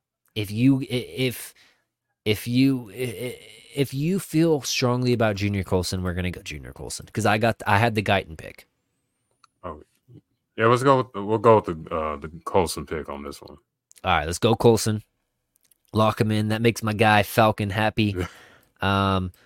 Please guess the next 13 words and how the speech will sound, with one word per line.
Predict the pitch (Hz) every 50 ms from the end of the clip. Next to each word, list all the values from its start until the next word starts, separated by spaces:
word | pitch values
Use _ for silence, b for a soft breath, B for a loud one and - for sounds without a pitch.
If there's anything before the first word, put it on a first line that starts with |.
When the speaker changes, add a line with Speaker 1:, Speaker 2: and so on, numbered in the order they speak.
| b b
Speaker 1:
Cedric | - - - - - 147 135 147 131 131 127 113
Van | 120 120 135 131 127 123 113
Pran, | - - - 120 117 120 120 120 120 117 117 113 110
why | 107 113 117 117 120 120 117 110 110 113 110
did | 113 117 104
you | 110 110
have | 107 107 101 -
to | - 101
go | 98 107 104 101
right | 98 101 101 101 98
before | 98 98 - - 101 98 95
Speaker 2:
Yeah. | 92 90
Speaker 1:
us? | 87 - - -